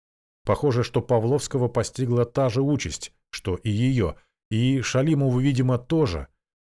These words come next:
Значит, сейчас, в тысяча девятьсот семьдесят седьмом году, в Москве где-то есть ещё двое перемещённых. Впрочем, их могли переместить в любой другой год. Но уж больно всё это было похоже на конвейер.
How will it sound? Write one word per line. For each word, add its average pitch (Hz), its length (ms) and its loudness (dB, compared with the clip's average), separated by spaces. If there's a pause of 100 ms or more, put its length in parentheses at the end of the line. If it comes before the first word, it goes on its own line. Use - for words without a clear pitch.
(320)
Значит, 101 400 -2
сейчас, 135 480 -2
в - 120 -16
тысяча 117 340 -2
девятьсот 104 460 -2
семьдесят 117 460 -2
седьмом 110 380 0
году, 104 240 0
в 104 80 0
Москве 101 580 0
где-то 113 520 0
есть 107 400 -2
ещё 107 500 0
двое 98 580 0
перемещённых. 101 1200 -2 (1120)
Впрочем, 127 480 0
их 123 260 -2
могли 110 300 0
переместить 110 580 -2
в 101 80 -2
любой 107 260 0
другой 110 340 0
год. 82 300 -6 (420)
Но 117 240 2
уж 127 200 -2
больно 117 580 2
всё 147 320 -2
это 127 220 0
было 127 300 0
похоже 120 420 -2
на 120 100 2
конвейер. 131 640 0